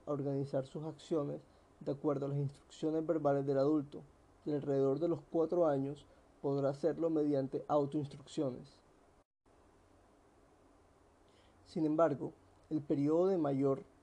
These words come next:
desarrollo de las funciones ejecutivas se produce entre los cinco y los ocho años de edad, cuando los niños adquieren una capacidad superior de inhibir respuestas motoras, atienden a los estímulos relevantes,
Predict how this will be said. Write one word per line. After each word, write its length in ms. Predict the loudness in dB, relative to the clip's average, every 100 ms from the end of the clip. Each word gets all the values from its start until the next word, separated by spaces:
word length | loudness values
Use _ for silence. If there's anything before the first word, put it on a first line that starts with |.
| _ _ -14
desarrollo 680 | -4 -2 -2 -2 2 2 2
de 60 | 0
las 160 | -2
funciones 420 | -4 -8 -4 -4
ejecutivas 560 | -4 -6 -2 -2 -2 -4 -14 -20 -20 -6
se 100 | -6
produce 420 | -2 0 0 0
entre 200 | -2 -2
los 280 | -2 -4 -4
cinco 480 | -2 -2 -2 -6 -4
y 60 | -4
los 220 | -6 -4
ocho 300 | 0 0 0
años 180 | -2 0
de 80 | 0
edad, 220 | 2 2 -2 _ _ -20 -20 _ -8
cuando 240 | -4 0 0
los 160 | 0
niños 440 | 0 0 -2 -6 -12 -8
adquieren 640 | -8 -8 0 2 2 -2 -8 -20 -20 -8
una 220 | -2 0
capacidad 560 | 0 -2 -2 -2 -4 -4
superior 540 | -6 0 2 2 0 -4 -20 -20 -16
de 160 | -2 0
inhibir 440 | 2 2 2 2
respuestas 600 | -2 -4 -2 -2 -2 -6
motoras, 560 | -4 0 0 0 -6 -16 -20 -20 _ -18 -8
atienden 540 | -2 2 2 2 2
a 60 | 2
los 160 | 0
estímulos 600 | -2 -6 -2 0 2 0
relevantes, 640 | 2 4 4 2 -2 -8